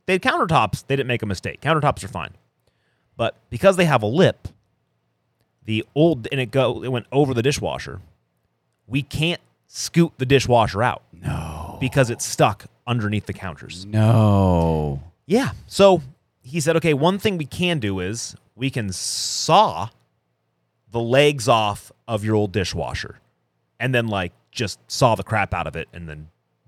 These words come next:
Speaker 1: get it out, like, take it, dismantle it underneath there."
Speaker 2: Okay.
Speaker 1: But then we can't get the new
Speaker 2: I was
Speaker 1: one
Speaker 2: saying, but
Speaker 1: in.
Speaker 2: how do you get the new one in? Yeah.
Speaker 1: You don't.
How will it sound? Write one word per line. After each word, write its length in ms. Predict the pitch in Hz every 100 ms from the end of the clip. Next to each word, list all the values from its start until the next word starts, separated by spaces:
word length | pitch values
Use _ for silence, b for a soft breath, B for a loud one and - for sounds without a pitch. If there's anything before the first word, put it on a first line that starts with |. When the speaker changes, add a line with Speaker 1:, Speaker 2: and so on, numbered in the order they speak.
| -
Speaker 1:
get 160 | 117 101
it 80 | 80
out, 180 | 76
like, 120 | - -
take 200 | 113 104
it, 100 | 87
dismantle 480 | 110 117 127 104 87
it 60 | -
underneath 320 | 90 85 -
there." 220 | 58 95 - 80
Speaker 2:
Okay. 500 | - 76 67 87 120 _ _ _ _
Speaker 1:
But 120 | 120 95
then 160 | 143
we 80 | 156
can't 200 | - 143
get 140 | -
the 80 | -
new 80 | 123
Speaker 2:
I 20 |
was 80 | 120
Speaker 1:
one 40 | 120
Speaker 2:
saying, 80 | 113
but 40 |
Speaker 1:
in. 40 | 107
Speaker 2:
how 80 | 117
do 60 |
you 40 | 101
get 140 | 104
the 60 | 98
new 120 | 175
one 160 | 90 71
in? 140 | -
Yeah. 140 | 95 98
Speaker 1:
You 80 | 110
don't. 260 | 123 101